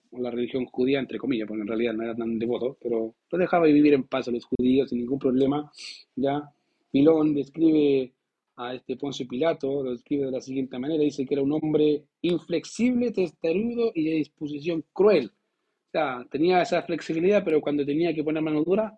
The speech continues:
la ponía, ¿no? Y no se complicaba, ¿ya? Era, era, era gobernante romano. Entonces, imagínense si, si el César en ese tiempo, eh, Augusto, era cruel, uno más en la lista, no es, no es tan anormal.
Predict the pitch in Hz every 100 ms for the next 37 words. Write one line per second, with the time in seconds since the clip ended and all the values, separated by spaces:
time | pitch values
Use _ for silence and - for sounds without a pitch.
0 | _ 160 147 120 117 151 156 147 143 147
1 | 147 160 185 180 110 - - _ _ _
2 | _ _ - 135 151 139 135 131 131 127
3 | 127 156 202 - 262 233 202 190 226 233
4 | 226 233 233 240 233 294 320 170 - -
5 | _ _ 175 175 165 196 180 160 151 147
6 | 143 - 156 139 - 190 160 160 156 151
7 | 160 151 - 135 131 123 123 117 147 156
8 | 135 127 117 117 113 151 147 - _ _
9 | _ _ _ - 156 156 165 151 147 196
10 | 180 175 165 165 170 156 156 160 151 156
11 | 156 156 156 147 147 180 135